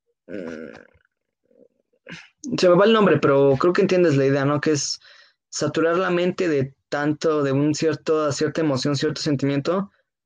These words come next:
que lo borra totalmente, que aplica literalmente en Elfen Lied,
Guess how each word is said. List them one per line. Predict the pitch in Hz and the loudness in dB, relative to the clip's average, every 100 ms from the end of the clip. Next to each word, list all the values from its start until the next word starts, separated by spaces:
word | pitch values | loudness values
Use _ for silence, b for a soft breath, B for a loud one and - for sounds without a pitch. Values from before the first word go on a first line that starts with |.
| _ _ - | _ _ -8
que | 135 | -2
lo | 139 | 0
borra | 135 165 156 | 2 2 0
totalmente, | 139 131 143 151 143 | -2 -4 -2 -2 -2
que | 131 131 | -4 -4
aplica | 135 143 160 | -2 -4 -2
literalmente | 147 139 135 135 143 131 | -2 0 -2 0 -2 -2
en | 135 | -2
Elfen | 135 127 139 | -2 -2 -2
Lied, | 151 160 | 0 -2